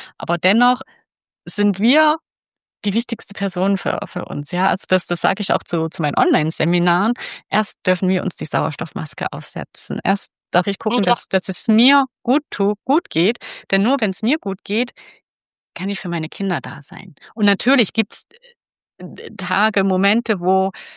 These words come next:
Speaker 1: äh, ja, wo, wenn das Kind krank ist oder eben gesagt, wenn, wenn's sehr klein ist, wo natürlich die eigenen Bedürfnisse auch mal zu-, zurückgesteckt werden, aber es darf eben nicht auf Dauer sein. Und das ist, also auch für mich natürlich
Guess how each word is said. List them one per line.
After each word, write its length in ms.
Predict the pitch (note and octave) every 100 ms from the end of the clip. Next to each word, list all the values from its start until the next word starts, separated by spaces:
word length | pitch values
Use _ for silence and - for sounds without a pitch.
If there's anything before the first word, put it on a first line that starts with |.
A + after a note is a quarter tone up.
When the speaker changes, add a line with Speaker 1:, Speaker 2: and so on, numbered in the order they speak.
| -
Speaker 1:
äh, 80 | - F#3+ F3 D#3+ - -
ja, 200 | F3+ D3+
wo, 140 | D3 - - _ _ -
wenn 60 | D#3+
das 120 | E3+
Kind 160 | - F3+
krank 220 | F3+ F#3
ist 180 | D3 C#3+
oder 200 | C#3+ D3
eben 160 | E3+
gesagt, 240 | D#3+ D#3+ -
wenn, 160 | D3
wenn's 160 | D#3+ -
sehr 100 | D#3+
klein 260 | - F3+
ist, 140 | E3 -
wo 140 | E3
natürlich 560 | E3+ - G#3 A3+ G#3 -
die 120 | -
eigenen 240 | D3 E3 D#3+
Bedürfnisse 520 | D3 D#3+ - D#3+ -
auch 140 | D3+
mal 160 | E3+ D#3
zu-, 220 | - D3
zurückgesteckt 640 | D3+ E3 E3+ - - D3 -
werden, 240 | D3 D3
aber 140 | D3 D3
es 100 | D#3
darf 220 | D#3+ F3+
eben 300 | - E3 E3+
nicht 260 | F#3 - - - - _ _ _ _ _
auf 180 | E3+ -
Dauer 340 | E3 E3 D#3+
sein. 320 | D3 - B2+ -
Und 180 | C#3+
das 280 | E3 G3 -
ist, 380 | - F3 - - -
also 140 | -
auch 80 | -
für 120 | -
mich 260 | F3 D#4 -
natürlich 540 | D#3+ - D#4+ G#3+ -